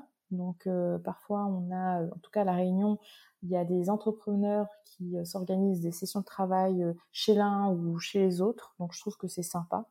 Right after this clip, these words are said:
Dans la bibliothèque aussi, on peut, on peut aller travailler en bibliothèque. Et parfois même en espace vert, c'est-à-dire que si par exemple on est dans une phase de créativité et qu'on n'a pas besoin d'ordinateur, euh,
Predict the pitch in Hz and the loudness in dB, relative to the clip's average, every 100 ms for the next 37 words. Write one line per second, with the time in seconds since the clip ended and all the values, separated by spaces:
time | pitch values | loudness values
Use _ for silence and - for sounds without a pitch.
0 | _ - - - - - _ _ _ 185 | _ -20 -20 -20 -20 -20 _ _ _ 6
1 | 214 233 220 202 190 185 180 - 294 240 | 10 12 10 8 6 6 6 4 2 2
2 | 220 240 254 170 - 175 175 170 170 170 | 0 2 2 0 -2 -2 0 0 -2 -2
3 | 175 170 - 180 175 170 170 175 - 180 | -4 -8 -6 -2 0 0 -2 -6 -2 2
4 | 180 180 175 170 175 170 175 220 269 - | 2 2 2 4 4 4 6 6 6 -4
5 | - - - _ _ _ _ _ _ 180 | -18 -20 -20 _ _ _ _ _ _ 4
6 | 170 185 180 208 185 208 226 185 180 175 | 8 8 8 8 8 10 8 8 6 6
7 | - 175 170 175 196 - - 170 175 185 | 8 10 10 8 8 4 2 4 4 2
8 | - 175 165 165 - 185 175 185 190 180 | 2 2 2 -2 2 4 6 4 0 0
9 | 170 165 160 165 165 180 175 156 - 180 | 0 0 0 0 4 6 6 4 2 4
10 | 175 - 165 156 - 202 208 180 170 160 | 4 2 -4 -4 2 4 6 4 4 0
11 | 165 180 175 175 180 185 175 175 175 170 | 4 4 4 4 4 6 4 4 4 4
12 | 170 170 185 220 202 175 | 4 6 6 6 6 0